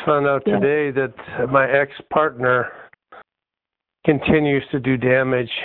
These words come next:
Speaker 1: and, um, destroyed, um, seventeen,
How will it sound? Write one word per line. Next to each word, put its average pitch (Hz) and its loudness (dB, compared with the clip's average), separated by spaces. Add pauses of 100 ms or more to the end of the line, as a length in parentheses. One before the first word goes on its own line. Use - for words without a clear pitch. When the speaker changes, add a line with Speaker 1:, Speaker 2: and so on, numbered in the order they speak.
Speaker 1:
and, 120 0
um, 113 0 (1600)
destroyed, 131 0
um, 120 -4 (2250)
seventeen, 135 0